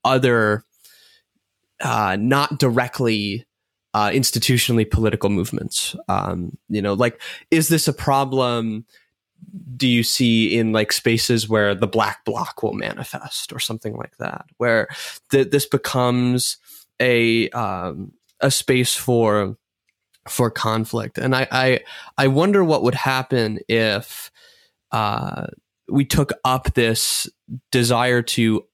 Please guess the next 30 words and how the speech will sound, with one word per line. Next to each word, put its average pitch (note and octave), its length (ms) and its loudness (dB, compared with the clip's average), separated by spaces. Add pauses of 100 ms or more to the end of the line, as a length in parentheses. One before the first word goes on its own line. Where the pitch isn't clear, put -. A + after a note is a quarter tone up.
(160)
open C3 640 2
the A2+ 100 2
spiritual A#2 680 0
field G2+ 680 -4 (420)
and B2+ 120 2
allow A#2+ 420 2
for A#2+ 320 0
an A2+ 60 2
analysis G#2+ 760 0 (440)
to A2 520 2 (220)
take D3 320 2
seriously C3+ 1120 2
the B2 140 2
importance A#2 680 0 (100)
of G2+ 460 0
the B2 80 0
spirituality A2 920 0
of A2 180 0
individuals A2 720 2
involved G#2+ 560 0
in G#2+ 100 0
the G2+ 60 -2
movements, G2+ 560 -6
particularly D3+ 880 2
considering B2+ 540 0
just B2 220 -2
how B2+ 120 2
draining B2 600 2
it A2 180 2
is A#2+ 420 0